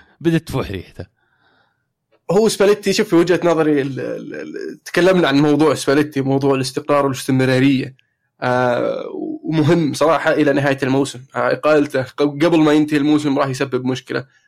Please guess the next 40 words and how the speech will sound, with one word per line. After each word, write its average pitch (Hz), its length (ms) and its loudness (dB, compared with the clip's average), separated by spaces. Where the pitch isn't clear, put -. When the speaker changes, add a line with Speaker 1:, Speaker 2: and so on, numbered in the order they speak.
Speaker 2:
آه، 127 240 0
في، 131 380 0
آه، 131 240 0
آه، 131 160 0
استقرار 139 420 -2
الفريق 147 340 2
وفي 139 560 2
التخطيط 151 500 0
للموسم 135 360 -2
القادم. - 340 -6
مفروض 151 420 0
الإدارة 135 420 2
في 135 60 -2
وجهة 127 260 0
نظري 135 240 0
تبدأ 131 240 -2
تركز 131 380 -6
من 131 100 -2
الحين، 135 360 -2
آه، 135 360 -2
تروح 135 300 -2
تشاور 139 400 0
كونتي، 135 420 -2
تروح 139 140 -4
تشاور 139 280 -2
مورينيو، 143 480 2
وتشوف 151 320 0
شو 151 140 0
وضع 147 140 -2
سيميوني، 139 580 2
آه، 139 140 2
للتجهيز 147 480 2
الموسم 135 340 2
القادم، 143 360 0
لأن 143 400 0
مفروض 147 360 0
هذا 135 180 0
يصير 139 220 -2
الموسم 135 300 0
الأخير 147 460 0